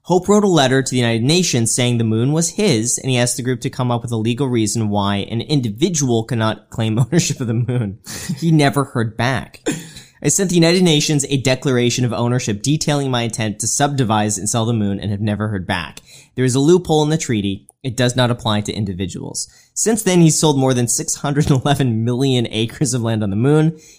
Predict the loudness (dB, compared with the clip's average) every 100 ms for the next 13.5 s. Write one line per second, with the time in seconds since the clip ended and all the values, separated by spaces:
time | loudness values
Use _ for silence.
0 | _ _ 2 4 6 4 4 4 4 2
1 | 0 -2 -2 0 0 0 -2 -2 -2 -2
2 | -2 -4 -2 0 0 0 -2 -2 -4 -6
3 | -4 -6 -8 -8 -6 -6 -10 _ _ _
4 | _ _ _ _ _ _ _ _ _ _
5 | 0 0 0 0 2 2 2 0 2 2
6 | 2 0 -4 -4 -6 -6 -6 -8 -10 _
7 | _ _ -8 -2 0 2 2 2 -4 0
8 | 0 0 0 0 0 0 -2 0 0 0
9 | 0 -2 -2 -2 -2 -2 -2 0 2 2
10 | 2 0 -2 -10 _ -4 -4 -2 0 2
11 | 0 -4 -8 -6 -6 -4 -4 -4 -6 -10
12 | -12 -6 -8 -4 -4 -2 -4 -4 -4 -2
13 | -2 -2 -4 -8 -14